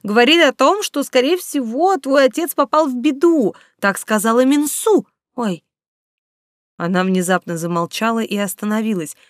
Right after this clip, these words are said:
видимо, ляпнула что-то лишнее. «Прошу тебя, продолжай. Я никому не скажу, что ты мне рассказала. Тем более ты сказала, что я сама всё вспомню. Кстати, что под этим подразумевается?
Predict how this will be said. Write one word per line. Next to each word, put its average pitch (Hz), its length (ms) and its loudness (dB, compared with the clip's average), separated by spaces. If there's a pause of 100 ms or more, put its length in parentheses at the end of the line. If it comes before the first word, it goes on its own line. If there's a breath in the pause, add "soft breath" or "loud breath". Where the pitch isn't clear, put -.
(140)
видимо, 254 380 0
ляпнула 208 500 -2
что-то 202 320 -8
лишнее. 208 560 -8 (640)
«Прошу 175 380 -4
тебя, 156 260 -8
продолжай. 185 640 -2
Я 170 140 -4
никому 196 340 2
не 254 120 2
скажу, 226 480 -2 (220 soft breath)
что - 220 -2
ты 196 100 -2
мне 190 140 0
рассказала. 180 580 -4 (320 soft breath)
Тем 226 260 4
более 269 300 6
ты 196 120 -6
сказала, 262 460 0
что - 160 -8
я 196 120 -2
сама 202 320 -2
всё 262 200 0
вспомню. 156 600 -8 (520)
Кстати, - 640 -4
что 247 400 -2
под 277 220 0
этим 254 320 -4
подразумевается? 254 1000 -2